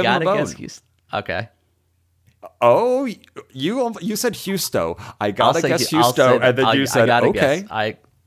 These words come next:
Speaker 2: I, if it's not the Rockets, then I really don't have any idea. So I have to say he's still on the Rockets for some reason.
Speaker 1: Kelly Olynyk is not on the Houston Rockets. You are one for three in the game.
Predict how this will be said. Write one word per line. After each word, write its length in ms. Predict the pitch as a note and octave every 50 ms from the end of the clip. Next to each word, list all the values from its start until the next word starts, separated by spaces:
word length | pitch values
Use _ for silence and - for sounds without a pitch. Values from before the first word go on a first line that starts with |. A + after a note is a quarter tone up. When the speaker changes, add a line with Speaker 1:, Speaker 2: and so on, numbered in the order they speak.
| _ _
Speaker 2:
I, 220 | - D#2+ G2 - -
if 140 | B2+ A#2+ -
it's 160 | A#2+ - -
not 180 | B2+ C3 B2+
the 60 | - C3+
Rockets, 300 | A#2+ A2 - - A#2 -
then 140 | - G2+ F2
I 60 | E2+
really 280 | E2+ F2 F2+ F#2 E2+ E2+
don't 160 | E2 D#2+ D#2
have 140 | D#2 D#2 D2+
any 160 | D2 C#2+ A#1+
idea. 320 | A#1+ A#1+ A#1+ A#1 G1+ G1+
So 120 | - - D2+
I 60 | E2+
have 220 | F2+ F#2+ F2 E2 -
to 80 | -
say 380 | - - D2 D2 D2 D2+ D2 - - - - - - - _
he's 160 | - B2 -
still 220 | - - G2+ F#2
on 80 | F2+ E2+
the 80 | D2+
Rockets 340 | D2 C2 A#1 - - F2 -
for 100 | - - -
some 200 | - - G#1+ G#1+
reason. 340 | G1+ G1+ - - - - - _ _ _ _ _ _ _ _ _ _ _ _ _ _ - - - _
Speaker 1:
Kelly 300 | - - G2 G2 G2+ G#2
Olynyk 600 | G#2 G2+ G#2 G#2+ A2 A2+ A2 G2+ F#2+ - - - - _ _ _ _ _ _ _ -
is 200 | G#2 G2 E2 F#2
not 180 | F2+ D#2+ E2
on 160 | E2 E2 E2+
the 60 | E2 E2+
Houston 420 | - - F2 E2 - - G2+ F#2
Rockets. 680 | F2+ F2 D#2+ D#2 - - D2 C#2+ - - - - - - _ _ _ _
You 140 | - G#2 G2+ G2
are 100 | F#2+ F2+
one 240 | F2+ F2+ F#2 F#2+
for 120 | F#2+ - A#2
three 300 | G#2+ - G#2 G#2+ G2+ G2+
in 60 | G2+
the 80 | G2+ G2
game. 400 | G2 G#2 G2 F#2+ F2+ E2+ E2+